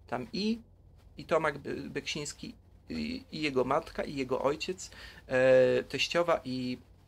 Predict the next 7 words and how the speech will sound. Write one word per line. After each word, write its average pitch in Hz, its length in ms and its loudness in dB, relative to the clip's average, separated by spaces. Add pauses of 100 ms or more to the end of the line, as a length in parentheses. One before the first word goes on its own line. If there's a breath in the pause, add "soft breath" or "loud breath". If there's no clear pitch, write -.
(1120)
mm, 117 720 -2
i 135 60 -4
matka. - 340 -2 (3000 loud breath)
I 180 80 0
cóż, - 320 -2 (300)
ten 240 180 2
film 233 300 0